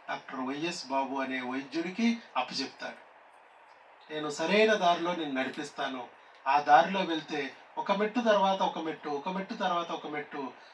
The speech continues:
పంపిస్తూ ఉంటాను. ఏదో ఒక మెట్టు దగ్గర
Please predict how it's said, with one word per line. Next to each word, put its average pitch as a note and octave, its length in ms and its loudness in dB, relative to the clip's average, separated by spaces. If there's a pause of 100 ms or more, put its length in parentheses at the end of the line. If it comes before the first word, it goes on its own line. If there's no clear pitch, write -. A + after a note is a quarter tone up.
(240)
పంపిస్తూ F3 520 -6
ఉంటాను. D3 360 4
ఏదో F3 360 -2
ఒక A#3 180 6
మెట్టు E3+ 260 -2
దగ్గర D#3+ 440 0